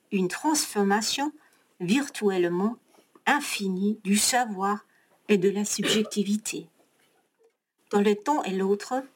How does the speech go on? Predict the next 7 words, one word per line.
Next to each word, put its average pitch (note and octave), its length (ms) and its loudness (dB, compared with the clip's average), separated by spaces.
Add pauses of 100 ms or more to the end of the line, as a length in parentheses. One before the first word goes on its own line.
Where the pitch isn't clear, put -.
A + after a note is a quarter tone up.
(380)
Emmanuel A3 440 2
Lévinas G3+ 580 0
décrit G#3+ 480 -4 (320)
la G3 100 2
féminité A3+ 840 0 (260)
comme - 180 -2
étant A#3+ 360 0